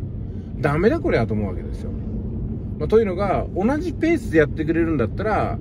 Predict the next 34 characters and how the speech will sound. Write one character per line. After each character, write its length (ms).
こ 140
う、 40
キ 80
ャ 60
ッ 20
チ 120
ボ 100
ー 40
ル 60
が 120
成 160
り 60
立 180
つ 40
ん 100
で 60
す 40
よ 80
ね。 140
で 80
も 80
せ 160
っ 80
か 140
く 140
い 180
い 40
ネ 120
タ 140
を 80
投 160
げ 100
て 100
も、 420